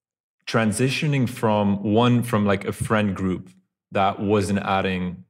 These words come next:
enough value to a friend group that is adding enough value. And probably, like, you made, you know, a host of different lifestyle changes as well. I think a lot of people are going through that, and a lot of people are probably listening right now and they're like, "Okay, you know what? I want to do that. Like, I want to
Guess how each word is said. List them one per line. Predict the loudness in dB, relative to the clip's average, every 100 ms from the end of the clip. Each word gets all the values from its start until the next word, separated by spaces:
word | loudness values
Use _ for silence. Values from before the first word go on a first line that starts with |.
| _ _
enough | 0 0 0
value | 2 2 0 -4
to | -6
a |
friend | -6 -4 -2
group | -2 -2
that | -4 -6 -2
is | 0 0
adding | 0 0 -2
enough | -6 -6
value. | -2 0 0
And | -4 -2
probably, | 0 2 2 0
like, | 0 -2 -4
you |
made, | -4 -2 -2 -6 -12 _ _ _ _
you | -2
know, | 0
a | 2
host | 0 0
of | -2
different | -2 -2 0
lifestyle | 0 0 -4
changes | -2 -2 -2 -4 -6
as | -8 -2
well. | 2 2 0 -6 _ _ _ _ _ _ _ _ _ _
I | -4
think | 0 2
a | 4
lot | 4 4 4
of | 2
people | 0 -2 2
are | 2
going | 2 2 2 4 0
through | -2 -2 0
that, | 2 2 2
and | 0 0
a |
lot | 4 2
of | 2
people | -2 -2 -4
are |
probably | 0 -2 0
listening | -2 -2 -2 0
right | 0 0
now | 0 0 0
and | 0
they're | 0
like, | -2 -4
"Okay, | -6 -4
you | -2 -4
know | -2
what? | -4 -4
I | -2
want | -2 -4 -6
to |
do | -6 -6
that. | -4 -6 -8
Like, | -10 -2
I | 0 2
want | 0 -2 -2 -4
to | -4 -4 -4